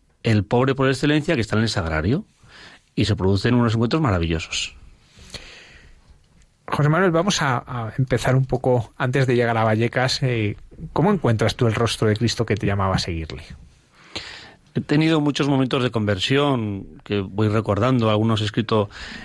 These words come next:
Speaker 1: en el libro, ¿no? Pero quizás el, el más, eh, que recuerdo con, con más cariño, ¿no? Era cuando, ese no lo cuento en el libro, entonces <laughs> lo, lo cuento aquí. Y es que tenía dieciocho años, estaba estudiando ingeniería industrial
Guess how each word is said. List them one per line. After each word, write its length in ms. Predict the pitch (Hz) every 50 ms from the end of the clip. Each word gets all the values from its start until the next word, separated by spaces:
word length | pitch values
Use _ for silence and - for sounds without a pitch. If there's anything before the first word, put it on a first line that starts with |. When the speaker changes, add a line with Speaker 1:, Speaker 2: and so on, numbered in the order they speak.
| - -
Speaker 1:
en 120 | 131 110
el 160 | 107 98 92
libro, 280 | 98 127 139 127 - 95
¿no? 220 | 95 117 156 160 - - - - - - - - - - -
Pero 280 | - - 131 120 127 110
quizás 300 | 117 110 147 160 160 -
el, 600 | 180 151 131 123 117 113 110 107 104 104 104 - -
el 200 | - 107 104 104
más, 500 | 104 107 120 139 156 160 151 - - -
eh, 600 | 135 127 123 120 117 113 113 113 110 107 107 107 107
que 120 | - 117 107
recuerdo 380 | 107 104 104 131 127 127 135
con, 380 | 120 120 110 110 107 104 104 104 - - _
con 260 | - - 101 98 98
más 180 | 98 117 127 -
cariño, 540 | - 120 110 127 147 156 143 120 113 117 113
¿no? 180 | 120 156 202 - - - - - - - - -
Era 160 | - 110 127
cuando, 480 | 117 135 127 123 117 117 113 107 98 98
ese 180 | - 120 127 135
no 120 | 131 123
lo 100 | 123 113
cuento 220 | 110 131 123 113 110
en 60 | 110
el 100 | 104 101
libro, 260 | 113 110 107 98 92
entonces 480 | 92 - - 104 - - - - - -
<laughs> 0 |
lo, 140 | 139 113 104 151 - 139 139 147
lo 180 | 139 117 117 107
cuento 280 | 120 135 127 113 123
aquí. 240 | 117 113 113 127 160 - - - - - - - - - - - - - -
Y 120 | - 117 117
es 200 | 123 139 135 139
que 120 | 165 135
tenía 340 | 107 - 110 117 123 127 127
dieciocho 520 | 131 131 - - 127 131 131 - - 131
años, 420 | 131 139 143 143 139 143 139 - -
estaba 320 | 107 - - 113 110 117
estudiando 320 | 117 - - 120 120 120 117
ingeniería 360 | 104 - 117 110 110 117 120
industrial 640 | 117 113 110 104 - - 131 139 139 139 143 147